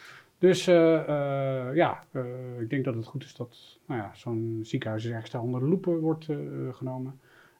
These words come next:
En dat natuurlijk ook, eh, veel beter is, dat er veel meer te winnen valt dan bij het, eh, vaak kleine bedrijfsleven, het M K B, ook, eh, webwinkels aangesloten bij thuiswinkel,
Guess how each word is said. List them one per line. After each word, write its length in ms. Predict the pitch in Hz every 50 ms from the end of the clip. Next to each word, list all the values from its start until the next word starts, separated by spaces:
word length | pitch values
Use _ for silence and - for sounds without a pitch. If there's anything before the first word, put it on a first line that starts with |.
| _
En 80 | - 147
dat 160 | 131 123 117
natuurlijk 300 | 110 104 - 113 107 -
ook, 200 | 110 104 - - -
eh, 60 | 113 113
veel 240 | - 127 120 113
beter 320 | 110 113 113 113 - 120 113
is, 420 | 113 113 - - - - - - -
dat 200 | - 113 - -
er 120 | 113 107
veel 280 | - _ - 135 123 117
meer 440 | 113 113 120 120 127 135 143 143 139
te 120 | - 113
winnen 240 | 110 120 117 117 117 -
valt 220 | - 117 117 117 -
dan 400 | 123 120 120 117 113 113 113 117 - - _ _ _ _ _ _ _
bij 300 | - 113 107 107 110 110
het, 280 | 107 110 113 - - -
eh, 60 | 117 113 113 113 110 110
vaak 340 | 110 - - 120 113 - -
kleine 260 | - 127 120 117 117
bedrijfsleven, 800 | 110 120 110 113 117 117 117 - - 123 113 113 113 - 120 113 113 110 110
het 160 | 110 - -
M 80 | 117
K 140 | 113 - 110
B, 340 | 107 117 117 117 117 117 120
ook, 280 | 113 113 110 - - -
eh, 80 | 117
webwinkels 600 | 110 113 113 113 - 123 120 113 - 123 123 120
aangesloten 480 | 120 117 113 - - - 117 113 113 110
bij 80 | 117
thuiswinkel, 600 | 117 - 123 120 120 - - 107 - - 127 -